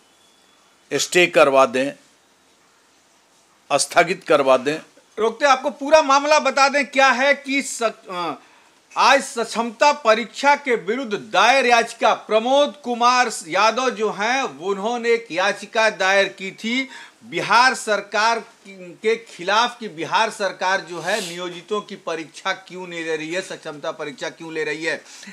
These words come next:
Speaker 2: इसके खिलाफ एक याचिका दायर हुई थी। और शिक्षकों के वकील जो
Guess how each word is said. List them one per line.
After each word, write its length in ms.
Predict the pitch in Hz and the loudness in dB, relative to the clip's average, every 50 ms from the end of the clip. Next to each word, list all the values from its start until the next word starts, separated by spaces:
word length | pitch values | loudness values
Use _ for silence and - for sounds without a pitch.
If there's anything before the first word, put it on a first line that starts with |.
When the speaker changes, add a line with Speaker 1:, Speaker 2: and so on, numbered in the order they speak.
| - - - - | -20 -20 -14 -10
Speaker 2:
इसके 280 | 196 196 196 - 240 220 | -10 -10 -6 -2 -2 -2
खिलाफ 500 | 226 - 190 185 196 214 240 240 240 226 | -2 -4 -4 0 2 2 2 2 0 -2
एक 140 | 202 202 - | -4 -4 -4
याचिका 440 | 151 156 175 190 185 - - 220 208 | -6 -4 -2 -2 -4 -4 -4 -4 -2
दायर 280 | 202 190 180 180 175 165 | -2 0 0 -2 -2 -2
हुई 160 | 170 175 175 | -4 -8 -8
थी। 280 | 175 - 220 247 247 240 - - - - | -8 -6 -6 -6 -6 -8 -12 -20 -14 -6
और 340 | - 180 190 226 254 262 247 - - - - - - - | 0 2 4 4 4 2 -2 -6 -14 -20 -20 -18 -12 -6
शिक्षकों 540 | 220 240 - - - - - - 294 302 277 | -6 -6 -6 -6 -12 -10 -2 0 2 2 2
के 160 | 302 302 269 | 2 0 -2
वकील 600 | 226 175 196 196 196 - 233 262 294 311 277 247 | 0 2 2 0 0 0 -4 -2 -2 -2 -2 -2
जो 300 | 208 233 220 202 - - | 0 2 2 0 0 -2